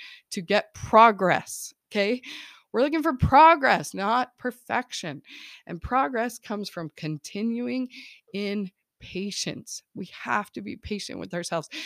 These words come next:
We want so badly to be patient with our kids. If we just felt patient all the time, then we wouldn't yell. But we don't feel patient all the time. We feel frustrated and irritated and annoyed at the most dumbest stuff. But then we judge ourselves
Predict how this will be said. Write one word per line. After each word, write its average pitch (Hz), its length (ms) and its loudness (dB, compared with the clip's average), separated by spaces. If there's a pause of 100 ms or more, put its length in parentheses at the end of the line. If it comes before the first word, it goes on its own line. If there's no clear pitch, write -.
(200)
We 262 140 0
want 285 260 0
so 247 360 0
badly 220 340 2
to 226 60 -6
be 196 120 -6
patient 185 300 -6
with - 100 -8
our 170 100 -4
kids. 175 260 -6 (320)
If 208 120 -6
we 269 100 2
just 277 320 -6
felt 262 360 0
patient 214 420 -8
all 151 100 -6
the 151 80 -8
time, 185 280 -6
then 277 120 0
we 302 80 2
wouldn't 349 300 -2
yell. 175 100 -10 (560)
But 285 160 -2
we 339 160 4
don't 330 320 0
feel 254 260 -4
patient 220 500 -8
all 180 100 0
the 165 80 -6
time. 160 320 -4
We 180 120 -8
feel 226 200 -6
frustrated 208 640 -4
and 175 140 -8
irritated 175 480 -8 (340)
and 190 140 -4
annoyed 190 340 0 (320)
at 190 80 -12
the 202 60 -8
most 202 260 -6
dumbest 214 340 -2
stuff. - 480 -2 (480)
But 202 120 -6
then 196 380 -2
we 185 360 -4 (280)
judge 233 220 0
ourselves 170 520 -2